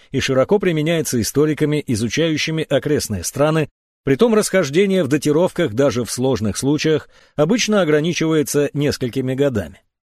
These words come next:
Но, к сожалению, библейский текст почти никогда не называет фараонов по именам. Примечательное исключение —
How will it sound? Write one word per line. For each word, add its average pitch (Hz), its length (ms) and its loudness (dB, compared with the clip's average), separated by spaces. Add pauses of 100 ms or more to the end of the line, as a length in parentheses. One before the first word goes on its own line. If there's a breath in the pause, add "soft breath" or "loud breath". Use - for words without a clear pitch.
(200)
Но, 131 140 2
к - 60 -4
сожалению, 131 600 2
библейский 110 500 0
текст - 380 -4 (100)
почти 139 320 -2
никогда 190 480 0
не 185 100 0
называет 139 540 0
фараонов 117 640 -2
по 113 220 0
именам. 104 440 -2 (600)
Примечательное 180 800 2
исключение — 196 800 2